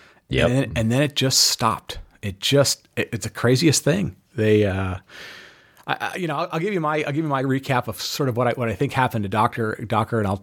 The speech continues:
Speaker 2: I'll try and be as, as unbiased as possible 'cause I, I obviously, my day job sort of competes against it. Um, they, they built a massive community. Um, you know, they, they did an incredible job of making using containers easy. They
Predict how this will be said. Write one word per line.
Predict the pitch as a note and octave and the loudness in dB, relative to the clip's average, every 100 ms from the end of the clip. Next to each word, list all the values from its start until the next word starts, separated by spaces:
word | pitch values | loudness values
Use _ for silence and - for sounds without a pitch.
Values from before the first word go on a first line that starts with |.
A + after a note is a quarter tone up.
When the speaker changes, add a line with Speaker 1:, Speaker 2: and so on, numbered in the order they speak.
| - | -2
Speaker 2:
I'll | A2+ | -2
try | - A#2 | 2 2
and | G#2+ | 4
be | G#2+ | 4
as, | G2+ G2 - | 4 0 -2
as | G#2+ | -6
unbiased | - A#2 G#2+ G#2 G#2 G2 | -2 0 4 4 4 2
as | G2 | -2
possible | - G2+ G#2 F#2 | 2 2 4 0
'cause | F#2 F#2+ G#2+ | -2 -2 0
I, | F#2+ - | -2 -2
I | G2 | -2
obviously, | F#2+ G2 - G2 | 0 0 0 0
my | F#2 F#2+ | 0 0
day | F#2+ F#2+ | 2 2
job | G2+ F#2+ F2 | 2 0 0
sort | - G2+ | 0 0
of | |
competes | - F#2+ C#3+ D3 | 0 2 2 4
against | G#2 G2+ - | 2 2 2
it. | G2+ - - - - - | 0 -2 -8 -20 -20 -6
Um, | B2 A#2 A2+ G#2 F#2+ - _ | 0 2 2 2 -2 -10 _
they, | A#2+ B2 B2 B2 A#2+ - | -4 2 2 2 0 -4
they | - | -8
built | G#2+ C3 C3+ | -2 0 2
a | |
massive | A#2+ A2 B2 E3 | 2 2 2 0
community. | - D3+ A#2 A2+ C3+ - | 0 0 2 0 -2 -4
Um, | A#2 A2 G#2+ G#2+ G2+ G2 F#2+ | -4 -2 0 0 0 -2 -4
you | A#2+ | -4
know, | G#2 G#2 | -2 -2
they, | G#2 G2+ | -2 -4
they | F2+ G#2 | -2 -2
did | A2 | 0
an | G#2+ | 0
incredible | F#2+ B2 B2+ A#2 | 0 2 2 2
job | A2+ A2 A2 | 2 2 2
of | G2 | 0
making | G#2 A#2 A#2+ G2+ G2 - - - _ | 0 0 2 0 -2 -12 -20 -20 _
using | A2+ B2+ C#3 | 2 4 6
containers | C3+ B2 C3 B2 A#2+ G2+ - - | 4 2 2 2 2 0 -4 0
easy. | A#2 B2+ D3+ D#3+ | 2 4 4 2
They | - A2 G2 G2+ | -2 -2 0 -2